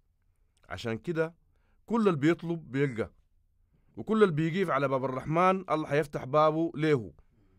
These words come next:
طيب خلوني أسألكم سؤال، وخاصة الآباء،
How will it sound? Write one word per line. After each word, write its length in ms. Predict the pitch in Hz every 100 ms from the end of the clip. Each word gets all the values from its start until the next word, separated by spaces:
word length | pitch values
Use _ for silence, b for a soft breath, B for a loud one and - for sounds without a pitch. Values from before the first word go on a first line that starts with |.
| _ _ _ _ _ -
طيب 200 | 247 220
خلوني 500 | 180 175 185 214 - -
أسألكم 440 | 143 - 202 208
سؤال، 460 | 156 156 180 196 190
وخاصة 400 | - 202 196 156
الآباء، 420 | - 117 110 -